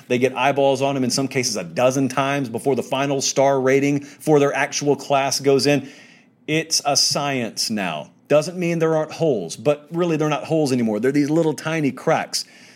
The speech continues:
So it's still possible. Okay, my message is not, if you got a three-star rating, give up on life.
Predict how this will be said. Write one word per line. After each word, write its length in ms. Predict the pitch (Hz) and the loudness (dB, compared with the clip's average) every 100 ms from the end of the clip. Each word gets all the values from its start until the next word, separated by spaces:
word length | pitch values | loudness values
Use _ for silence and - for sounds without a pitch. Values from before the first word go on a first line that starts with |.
| _ | _
So 200 | - 196 | 0 2
it's 200 | 214 220 | 2 0
still 240 | - 294 | -4 -8
possible. 720 | 277 - 285 285 - 87 62 - _ _ _ | -10 -10 -6 -2 -2 -4 -12 -18 _ _ _
Okay, 180 | 190 233 | -2 2
my 160 | 208 | 2
message 440 | 226 254 247 220 151 | 2 -2 -2 -2 -4
is 120 | 131 | -4
not, 220 | 202 196 | -2 -2
if 100 | 143 | -2
you 60 | 190 | 0
got 140 | 151 | 0
a 40 | |
three-star 520 | - 190 190 - 170 139 | -2 -6 -4 0 0 2
rating, 340 | 190 170 123 | 0 0 0
give 180 | 151 156 | 0 2
up 160 | 156 | 0
on 120 | 156 123 | 0 -2
life. 360 | 156 196 156 | -2 -2 -4